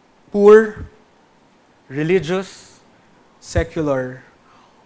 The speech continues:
all of us here in this room are equal. We all need forgiveness. We all need love. We all need mercy. We all need grace. We all need hope and acceptance.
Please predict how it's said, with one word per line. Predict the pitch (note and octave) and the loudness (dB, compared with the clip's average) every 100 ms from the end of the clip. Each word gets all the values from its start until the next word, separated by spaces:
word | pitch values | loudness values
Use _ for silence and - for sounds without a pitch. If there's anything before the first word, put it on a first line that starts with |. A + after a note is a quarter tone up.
| _ - | _ -8
all | D#3+ F#3 | -4 -4
of | F#3 | -6
us | E3+ C3+ - | -8 -10 -12
here | D3+ B2+ A2+ A2+ | -10 -10 -12 -20
in | C#3 C#3 | -20 -16
this | C3 D3+ - | -14 -16 -16
room | C3 A2+ A2+ _ _ _ _ _ _ _ _ _ _ _ C3+ | -20 -20 -20 _ _ _ _ _ _ _ _ _ _ _ -10
are | D3+ | -8
equal. | C#3+ B2+ B2+ A#2+ A2+ _ _ _ _ _ | -10 -14 -16 -18 -20 _ _ _ _ _
We | C3+ D3 | -18 -10
all | F3 F3 F#3 | 0 2 2
need | F3 E3+ F3 C#3 - | -2 -6 -8 -10 -12
forgiveness. | D3+ C#3 D3+ C#3+ C#3+ B2+ - - - _ _ _ _ - | -10 -6 -6 -6 -12 -14 -16 -20 -20 _ _ _ _ -16
We | |
all | D3+ E3 E3+ | -4 -2 -2
need | E3+ F3 C#3+ | -4 -8 -6
love. | C#3+ D#3+ D3+ - | -2 -2 -2 -8
We | D3 | -10
all | D#3+ D#3+ | -6 -6
need | D#3+ C#3 | -6 -10
mercy. | C#3+ D3+ D3 - D#3 | -8 -8 -8 -14 -12
We | |
all | D#3+ D#3 | -10 -10
need | C#3+ C3+ B2 | -10 -16 -14
grace. | C3 C#3 B2+ - - - - _ - - - - | -10 -10 -12 -20 -20 -20 -20 _ -20 -20 -20 -12
We | C#3 | -4
all | E3+ F3+ | -2 0
need | F#3 D#3 | -2 -4
hope | - F#3+ F#3 F#3 - _ _ _ _ _ - | -2 0 0 -2 -20 _ _ _ _ _ -12
and | D#3+ | -10
acceptance. | D#3+ - D3+ D#3 C#3+ C3+ C3 - - | -10 -10 -12 -12 -16 -18 -20 -20 -20